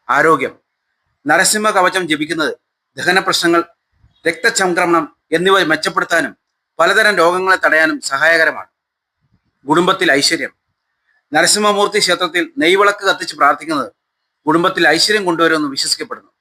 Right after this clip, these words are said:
ആത്മീയ സംരക്ഷണം. ആത്മീയപരമായ ആക്രമണങ്ങളിൽ നിന്നും അപകടങ്ങളിൽ നിന്നും സംരക്ഷണം ലഭിക്കാൻ നരസിംഹമൂർത്തി ആരാധനയും നരസിംഹ യന്ത്രം സ്ഥാപിക്കുന്നതും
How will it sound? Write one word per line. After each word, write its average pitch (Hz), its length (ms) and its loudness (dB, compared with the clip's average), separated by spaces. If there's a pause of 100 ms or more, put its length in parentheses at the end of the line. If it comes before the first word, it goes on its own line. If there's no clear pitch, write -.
(760)
ആത്മീയ 202 360 0
സംരക്ഷണം. 143 540 -2 (500)
ആത്മീയപരമായ 190 680 2
ആക്രമണങ്ങളിൽ 180 600 0
നിന്നും 165 320 -4 (100)
അപകടങ്ങളിൽ 202 460 0
നിന്നും 190 200 0
സംരക്ഷണം 170 460 -2
ലഭിക്കാൻ 147 320 -2 (520)
നരസിംഹമൂർത്തി 196 680 0
ആരാധനയും 165 540 2 (340)
നരസിംഹ 180 320 -2
യന്ത്രം 185 320 0
സ്ഥാപിക്കുന്നതും 156 640 -2